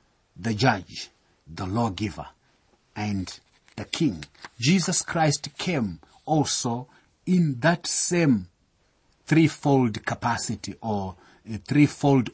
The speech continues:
offices as the king, as the judge, and as the lawgiver. Or if you like, as the priest. Well, this is a glorious prospect which is held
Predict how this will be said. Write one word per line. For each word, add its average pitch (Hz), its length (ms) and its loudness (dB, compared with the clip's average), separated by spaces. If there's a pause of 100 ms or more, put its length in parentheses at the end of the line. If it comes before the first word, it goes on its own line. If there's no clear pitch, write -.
offices 101 760 0
as 117 160 -8
the 127 80 -6
king, 160 420 0
as 120 180 -4
the 110 160 -6
judge, 117 520 -4 (380)
and 117 440 0 (320)
as 110 260 -6
the 104 180 -10
lawgiver. 85 840 -10 (920)
Or 110 140 -4
if 110 200 -2
you 123 140 6
like, 110 400 0
as 117 200 -6
the 104 120 -8
priest. - 640 -12 (1160)
Well, 151 300 2 (340)
this 131 360 2
is 147 100 4
a 143 80 4
glorious 160 560 4
prospect - 880 -4 (260)
which 120 320 0
is 117 160 4
held 175 440 2